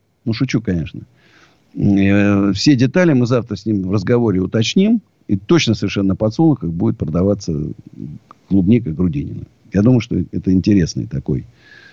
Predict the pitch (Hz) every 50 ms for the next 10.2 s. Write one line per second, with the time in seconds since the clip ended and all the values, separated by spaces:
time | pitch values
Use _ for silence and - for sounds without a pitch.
0 | _ _ _ - 90 90 87 82 85 85 82 80 76 - - - - 80 95 110
1 | 117 123 127 117 110 107 107 110 104 98 - - 120 123 117 117 113 101 92 87
2 | - - - 107 120 147 185 190 180 180 165 165 170 165 160 147 _ _ _ _
3 | _ _ _ _ _ _ _ _ _ _ _ _ _ - - 107 117 120 135 135
4 | 117 113 117 - - - - 90 98 101 101 113 113 110 104 101 92 - - 87
5 | - - - - - - - 220 214 202 175 170 - - - - - - - _
6 | _ - - - - 65 71 71 - 85 110 117 113 - 117 110 107 101 - -
7 | 127 117 120 139 160 - - 117 107 107 101 82 87 90 87 85 78 _ - 113
8 | 117 - - 90 90 90 98 107 110 110 117 117 - 98 98 92 - 104 101 98
9 | - - 156 165 - - - - 95 90 82 110 110 92 101 95 - - 98 98
10 | 95 85 - -